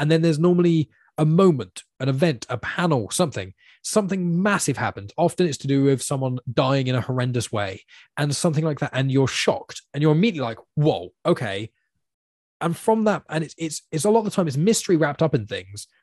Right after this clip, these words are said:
but not just, like, mystery, so you have no idea what's happening. It's a, you are intrigued by the world. You're kind of walking through this new, like, a forest, and you're like, "This place is really cool," but there's, like, a creature that's leading you, and you're like,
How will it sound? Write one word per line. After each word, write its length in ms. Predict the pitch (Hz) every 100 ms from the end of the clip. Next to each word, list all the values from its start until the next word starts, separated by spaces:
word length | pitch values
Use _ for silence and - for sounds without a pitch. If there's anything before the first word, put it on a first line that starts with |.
| _
but 100 | 160
not 200 | 202 208
just, 180 | 180 170
like, 260 | 160 139 - _ _ -
mystery, 300 | 160 - 139
so 120 | 135
you 40 |
have 80 | 123
no 80 | 123
idea 140 | 117 107
what's 100 | -
happening. 340 | 127 107 98 -
It's 220 | 135 135 131
a, 240 | 131 117 _ _ _ _ _ _ -
you 380 | 131 135 170 160
are 160 | 160 -
intrigued 440 | 147 - 202 170
by 140 | 175
the 100 | 147
world. 400 | 113 113 143 170
You're 80 | 156
kind 140 | - 147
of 80 | 131
walking 300 | 143 - 135
through 160 | 147
this 180 | 135 110
new, 180 | 123 139
like, 120 | 123 113
a 20 |
forest, 540 | - 151 98 - - -
and 80 | -
you're 80 | 127
like, 120 | 135 139
"This 160 | -
place 220 | - 139 104
is 120 | 110
really 180 | 98 92
cool," 260 | - 92
but 160 | 98 127
there's, 200 | 131 127
like, 180 | 135 -
a 100 | 127
creature 580 | - - 208 - - 123
that's 160 | 120 123
leading 340 | 165 139 110
you, 180 | 92 92
and 80 | 104
you're 100 | 123
like, 220 | 117